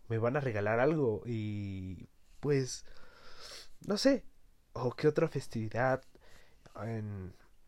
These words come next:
el Día de la Madre, el Día de la Madre, sí, ah, o sea, no, no salimos a comer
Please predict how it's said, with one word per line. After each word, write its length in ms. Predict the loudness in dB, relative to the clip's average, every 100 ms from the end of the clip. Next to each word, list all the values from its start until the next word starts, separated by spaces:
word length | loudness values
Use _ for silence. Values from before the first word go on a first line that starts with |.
| -20 -20 -20 -20 -20 -20 -20 -16 -4
el 120 | 0
Día 140 | 4 6
de 100 | 6
la 140 | 6
Madre, 360 | 2 0 0 -2
el 80 |
Día 140 | 0 2
de 100 | 4
la 100 | 2
Madre, 520 | 0 0 0 0 -4 -12 -20 -20 -16
sí, 280 | -6 -2 0
ah, 200 | 0 -2
o 80 | -4
sea, 260 | 0 0 2
no, 320 | 4 4 2
no 240 | 0 0
salimos 400 | 2 2 0 0
a 100 | -2
comer 460 | -4 -4 -2 -2